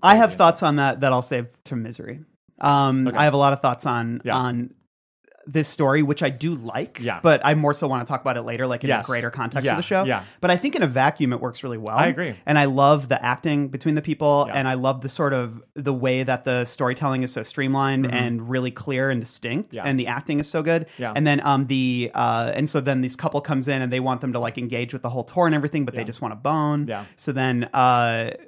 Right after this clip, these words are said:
Speaker 1: and then they hear them boning at night, and then all of a sudden, they, the, Lauren wakes up to hear screaming, and, uh, Gordon is over their dead bodies covered in blood.
Speaker 2: But there's not, that, that's not the only person that's, uh, watching them.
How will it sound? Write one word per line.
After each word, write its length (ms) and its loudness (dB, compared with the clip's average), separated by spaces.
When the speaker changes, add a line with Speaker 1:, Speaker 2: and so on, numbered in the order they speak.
Speaker 1:
and 100 -2
then 140 0
they 100 -2
hear 160 -4
them 140 -6
boning 260 -2
at 80 -6
night, 240 0
and 80 -4
then 80 -4
all 120 -2
of 60 -8
a 40 -8
sudden, 600 0
they, 580 0
the, 640 0
Lauren 380 4
wakes 240 -2
up 160 0
to 80 -8
hear 160 -4
screaming, 560 -2
and, 380 -2
uh, 360 -4
Gordon 520 -2
is 380 -6
over 200 -4
their 100 -4
dead 180 -2
bodies 260 -4
covered 220 -8
in 80 -8
blood. 240 -8
Speaker 2:
But 240 -6
there's 160 -10
not, 320 -8
that, 200 -10
that's 140 -18
not 120 -12
the 80 -6
only 180 -4
person 320 -10
that's, 220 -8
uh, 200 -6
watching 420 -8
them. 240 -20